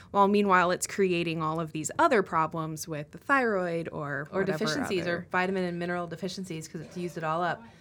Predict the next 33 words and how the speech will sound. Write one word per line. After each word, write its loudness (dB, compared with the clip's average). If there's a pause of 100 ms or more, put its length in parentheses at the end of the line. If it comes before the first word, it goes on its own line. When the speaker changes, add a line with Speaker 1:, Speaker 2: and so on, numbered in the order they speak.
(320)
Speaker 2:
Another 4
big 0
one 2
we -6
see -4 (320)
when -4 (360)
the -2
adrenals -4
are 0
exhausted -6
is, -8
um, -6 (440)
gut 0
issues. -12 (380)
You -6
Speaker 1:
Mm. 2
Speaker 2:
hear 2
about 0
stressed -10
out -6
people -4
getting -4
ulcers. -6 (580)
Speaker 1:
Yeah. -10
Speaker 2:
Well, -2
the 2
mechanism -2
of -4
that 0
is, -6
yeah, -2
the -4
body's -6